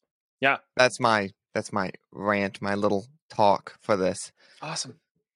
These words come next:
Speaker 2: <laughs>
Speaker 1: That was your theological wrap-up that didn't take ten whole minutes of someone's day. So,
Speaker 2: <laughs>
Speaker 1: brilliant. Brilliant job.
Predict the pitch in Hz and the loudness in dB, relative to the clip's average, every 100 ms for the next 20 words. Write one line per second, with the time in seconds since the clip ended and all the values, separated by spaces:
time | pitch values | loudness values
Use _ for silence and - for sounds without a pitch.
0 | _ _ 139 147 135 127 123 143 127 139 | _ _ 0 2 0 0 0 0 0 0
1 | 127 120 117 120 117 110 110 107 - 107 | 2 2 0 -4 -2 -2 0 -2 -2 -4
2 | 110 107 104 117 104 - - _ _ _ | -4 -8 -10 -6 -6 -10 -20 _ _ _
3 | - 113 104 104 98 98 90 90 - - | -4 -4 -4 -8 -8 -8 -12 -12 -12 -12
4 | - - - - 90 87 156 - 160 _ | -14 -18 -12 -12 -12 -12 -10 -8 -10 _
5 | - - 208 - 170 - - - _ _ | -10 -2 -2 -2 -6 -6 -8 -10 _ _
6 | - 120 101 92 - - _ _ 123 107 | -6 -4 -2 -6 -14 -16 _ _ -8 -6
7 | 104 - 76 | -8 -8 -8